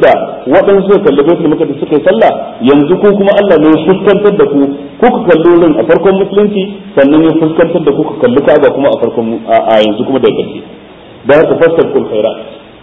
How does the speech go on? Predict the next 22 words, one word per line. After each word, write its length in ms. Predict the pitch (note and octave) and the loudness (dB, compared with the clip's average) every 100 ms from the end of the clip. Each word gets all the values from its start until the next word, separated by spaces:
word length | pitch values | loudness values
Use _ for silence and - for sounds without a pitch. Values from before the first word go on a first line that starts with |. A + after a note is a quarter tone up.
| - | -20
ku 120 | - C3 | -2 0
yi 100 | E3 | 2
rigengeniya 520 | C3+ C#3+ D3 D3 B2+ | 2 2 2 2 4
wajen 220 | B2+ B2+ C3 | 2 0 0
ayyuka 320 | C3+ C#3 B2+ | 0 0 0
na 80 | A#2 | 0
alkhairi, 420 | G#2+ G#2 G#2 - - - - - | -2 -2 -4 -4 -14 -20 -20 -2
wato 260 | A2+ A2+ | 0 2
wajen 260 | A#2+ C3 C#3 | 2 4 4
zartar 300 | C#3+ D#3 E3+ | 2 2 2
da 80 | D3+ | 2
abin 200 | B2+ D3 | 2 2
da 80 | C#3+ D3+ | 0 2
Allah 160 | C#3 | 4
ya 120 | B2 | 4
saukar 280 | B2 C3 C#3 | 2 0 0
na 80 | C#3+ | 2
wahayi 260 | C#3+ B2 - | 2 2 -2
a 80 | |
kanku. 260 | - G2 - - - - - - - | -4 -10 -12 -18 -20 -20 -20 -20 -2
"Aina 340 | C3+ D#3 D3 | 2 4 4
ma 140 | C3+ | 4